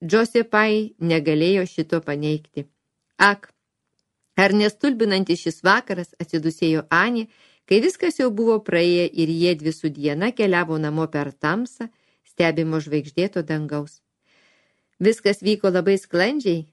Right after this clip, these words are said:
dalykiškai atsakė Diana. "Spėju, jog mes surinkome kokį dešimt dolerių. Tik pagalvok, ponia Alan ketina apie tai parašyti į Šarlotė Tauno laikraštį." "Ak, Diana,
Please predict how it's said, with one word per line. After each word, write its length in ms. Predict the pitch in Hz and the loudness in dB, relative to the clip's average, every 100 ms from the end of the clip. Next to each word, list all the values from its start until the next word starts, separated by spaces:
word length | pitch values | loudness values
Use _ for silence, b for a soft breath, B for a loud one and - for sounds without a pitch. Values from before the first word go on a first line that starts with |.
| - | -4
dalykiškai 600 | 165 156 160 165 - 156 | -2 0 -2 -6 -4 -6
atsakė 380 | 156 160 156 151 | -4 -6 -6 -8
Diana. 380 | 143 143 147 147 | -4 -6 -6 -10
"Spėju, 400 | 127 - 269 277 | -8 0 2 2
jog 220 | 247 220 226 | 2 0 0
mes 300 | 226 277 311 | 2 2 0
surinkome 520 | - 220 269 294 277 247 | -2 0 0 0 0 0
kokį 340 | 240 262 269 202 | 0 -2 -2 0
dešimt 460 | 180 214 302 311 | 0 0 -2 0
dolerių. 460 | 226 196 190 202 220 _ _ - | 2 2 0 -2 -4 _ _ -2
Tik 180 | 208 | -2
pagalvok, 680 | - 170 160 151 220 330 - _ _ _ _ | 0 0 0 0 0 0 -2 _ _ _ _
ponia 480 | - 175 180 202 180 - | -2 0 2 2 0 0
Alan 440 | 220 370 254 180 | 0 0 0 -2
ketina 440 | 165 170 285 302 208 | -2 -2 0 0 0
apie 160 | 170 | 0
tai 220 | 160 226 302 | 0 0 0
parašyti 760 | 180 160 151 - 370 392 175 143 _ _ _ | 0 0 -2 2 2 2 -2 -4 _ _ _
į 400 | 185 220 226 190 - _ _ _ | 2 4 4 2 -2 _ _ _
Šarlotė 680 | - 196 202 190 190 185 160 160 | 0 2 4 2 0 0 -4 2
Tauno 420 | 247 370 370 370 | 2 2 -2 0
laikraštį." 720 | 349 262 - 151 147 - 143 - _ _ _ _ _ _ _ _ - | 2 0 -2 -8 -10 -12 -14 -14 _ _ _ _ _ _ _ _ -6
"Ak, 280 | 214 233 208 _ - | -4 -4 -8 _ -16
Diana, 640 | 165 175 180 190 175 156 | -6 -4 -2 -4 -6 -10